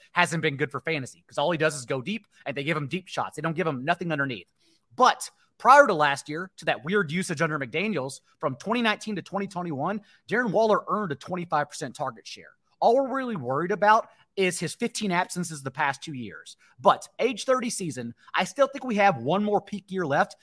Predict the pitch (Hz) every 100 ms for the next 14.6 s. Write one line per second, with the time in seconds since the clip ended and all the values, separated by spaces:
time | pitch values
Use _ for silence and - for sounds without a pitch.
0 | _ 151 139 131 233 262 214 190 196 -
1 | - _ _ - 156 190 175 269 294 -
2 | 220 208 - 190 185 180 170 135 - 151
3 | 92 - - _ 175 165 139 254 - 226
4 | 196 - 170 160 180 156 117 175 208 -
5 | 147 170 147 156 160 - 127 - 147 123
6 | 87 - - _ 147 139 123 226 185 -
7 | - - 160 165 196 - _ - 214 240
8 | 190 190 - 214 185 180 147 127 135 190
9 | 233 - - 165 196 233 233 _ _ _
10 | - 170 196 - 185 139 170 190 220 220
11 | 180 120 139 220 196 160 165 156 - -
12 | _ - 156 190 - 202 185 175 156 -
13 | 156 160 147 135 156 175 202 - _ _
14 | - 196 - 147 151